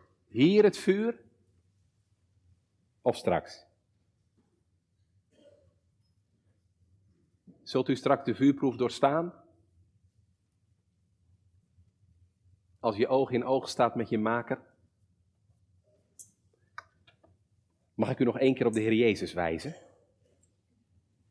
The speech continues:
Gemeente, Jezus heeft de vuurproef doorstaan. Glansrijk. Jezus heeft in het vuur van Golgotha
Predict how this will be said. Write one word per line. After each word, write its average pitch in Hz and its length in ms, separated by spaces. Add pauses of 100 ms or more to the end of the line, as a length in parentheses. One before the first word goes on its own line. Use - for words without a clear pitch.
(1000)
Gemeente, 131 500
Jezus 165 500
heeft 139 300
de 117 80
vuurproef 160 680
doorstaan. 101 880 (840)
Glansrijk. 120 880 (2500)
Jezus 202 520
heeft 175 300
in 175 80
het 156 140
vuur 220 360
van 185 160
Golgotha 151 1040